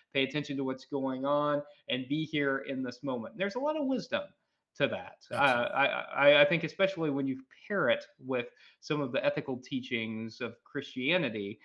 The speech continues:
Speaker 1: that, that there are some, there's some wisdom i-, in that. But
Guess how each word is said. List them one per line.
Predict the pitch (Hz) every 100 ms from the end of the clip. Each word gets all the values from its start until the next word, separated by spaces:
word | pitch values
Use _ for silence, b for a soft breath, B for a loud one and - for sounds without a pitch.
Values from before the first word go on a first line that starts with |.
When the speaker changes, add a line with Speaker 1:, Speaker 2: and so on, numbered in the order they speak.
| b _
Speaker 1:
that, | 123 123 139
that | 131 131
there | 123
are | 120
some, | - 120 - 139 123
there's | 127 123
some | 127 113
wisdom | 110 - 117 110 104 - 65
i-, | - -
in | 120 110
that. | 101 101 - _
But | 131 131